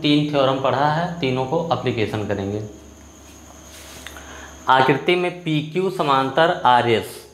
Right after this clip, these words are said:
ये चित्र आपका दिया है। पीक्यू और आरएस क्या है? समांतर है। तो सिद्ध कीजिए कि त्रिभुज पीओक्यू समरूप त्रिभुज एसओआर। तो हम लोग स्टार्ट करते हैं।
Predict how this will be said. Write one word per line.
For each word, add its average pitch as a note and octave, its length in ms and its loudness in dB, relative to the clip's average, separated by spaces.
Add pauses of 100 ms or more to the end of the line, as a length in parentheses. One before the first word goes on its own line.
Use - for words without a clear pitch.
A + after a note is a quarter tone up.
(960)
ये C3+ 240 2
चित्र D#3+ 240 2
आपका D3+ 300 4
दिया C#3 280 4
है। F3 400 -2 (200)
पीक्यू D3 480 2
और C#3+ 360 2
आरएस D3+ 440 4
क्या D#3+ 140 2
है? E3+ 240 -4
समांतर C3 540 0
है। F3 340 -4 (300)
तो D3 80 -2
सिद्ध E3 300 2
कीजिए E3+ 460 4
कि F3 120 2
त्रिभुज D#3+ 460 2 (260)
पीओक्यू F3 1500 4 (600)
समरूप D3+ 640 2
त्रिभुज E3 400 0 (240)
एसओआर। C#3+ 1500 0 (1700)
तो C#3+ 60 4
हम C#3+ 140 6
लोग F3 300 4
स्टार्ट D#3 480 2
करते C#3+ 280 -4
हैं। E3 300 -10